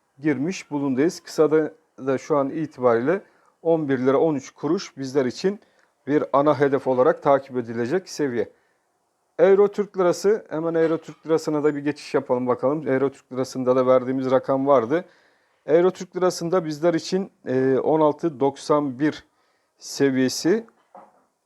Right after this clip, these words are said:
önemli bir seviye dedik. Burası bizim için, e, bir dip seviyesi ve önemli bir stop bölgesi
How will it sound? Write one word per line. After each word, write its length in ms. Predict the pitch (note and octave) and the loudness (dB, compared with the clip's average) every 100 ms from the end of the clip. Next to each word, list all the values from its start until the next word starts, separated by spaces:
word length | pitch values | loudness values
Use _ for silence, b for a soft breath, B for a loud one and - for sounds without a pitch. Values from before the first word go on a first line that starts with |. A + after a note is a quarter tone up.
| _ _ _ - | _ _ _ -6
önemli 400 | B2+ C3 C3+ C#3 | -2 0 0 0
bir 80 | B2+ | -2
seviye 460 | - B2+ A#2 A#2+ | -2 -2 0 2
dedik. 300 | B2+ B2+ F3 | 2 0 -4
Burası 340 | C3+ C#3 C3+ D3 | -2 -2 -2 -8
bizim 220 | C#3 D3 | -4 -4
için, 300 | C3+ - F3+ - b b b - | -4 -6 -10 -12 b b b -8
e, 500 | B2+ B2 B2+ B2 A#2+ | -4 -2 0 0 -2
bir 300 | A#2+ C#3 G#2 | -2 -2 -4
dip 200 | G#2+ D3+ | -8 -8
seviyesi 680 | - D3 B2+ B2+ - D#3 D3+ | -2 -2 0 -2 0 -2 2
ve 140 | C#3+ | 0
önemli 420 | A#2+ C3 C3 C#3 C3 | 0 -2 -2 -2 -4
bir 100 | C3+ | -6
stop 480 | - - D#3 D3 | -8 -2 -2 0
bölgesi 520 | C#3 B2 A#2+ - A#2+ | -4 -4 -4 -6 -8